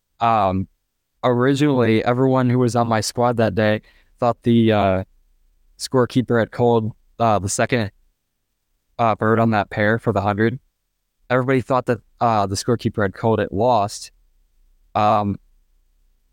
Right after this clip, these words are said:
but she said dead pair, and everybody on the line, like, erupts, and they're like, "Nope, nope, he broke it. That's, he got it." And, um, I turned around,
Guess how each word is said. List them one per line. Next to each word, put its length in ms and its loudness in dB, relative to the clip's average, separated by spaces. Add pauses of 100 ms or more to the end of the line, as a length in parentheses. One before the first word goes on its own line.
(120)
but 260 -2 (100)
she 160 -2
said 280 -2
dead 260 0
pair, 380 -2 (580)
and 440 0 (800)
everybody 540 0
on 160 2
the 100 2
line, 360 0
like, 220 0 (280)
erupts, 720 -2
and 140 0
they're 80 0
like, 200 0
"Nope, 300 0
nope, 300 0
he 100 2
broke 360 0
it. 220 0 (180)
That's, 300 -2 (540)
he 200 2
got 260 0
it." 180 -2 (460)
And, 560 2 (420)
um, 380 0
I 120 -2
turned 260 -2
around, 400 -2